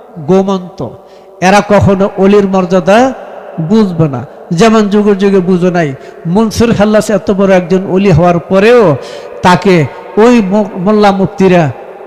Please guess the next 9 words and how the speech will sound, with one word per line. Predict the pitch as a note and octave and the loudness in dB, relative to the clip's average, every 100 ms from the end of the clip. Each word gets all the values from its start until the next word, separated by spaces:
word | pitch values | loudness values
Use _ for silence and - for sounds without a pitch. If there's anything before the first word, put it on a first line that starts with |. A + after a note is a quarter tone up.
| - - | -10 -2
তাকে | E3 E3+ | 0 0
বুঝে | D3 D#3+ D3+ | 0 -2 -2
নাই। | D3 B2+ D#2+ - - - | -2 -4 -8 -16 -6 2
এই | A#3 | 4
মোল্লা | B3 A#3+ A#3 A#3 | 4 2 2 2
মুফতিরাই | A3 G#3+ - A3+ A#3 G#3+ E3 C#3+ - - - - | 2 0 0 2 4 4 2 0 -8 -16 -16 -4
এই | G3 F#3 F3 D#3 - - - - - - | 0 2 2 -2 -10 -20 -20 -20 -20 -12
মনসুর | D#3 G#3 G3+ G#3 | -2 -2 0 2
হাল্লাসকে | F#3 F#3+ F3+ D#3+ - D#3+ A3+ | 2 2 2 0 0 0 0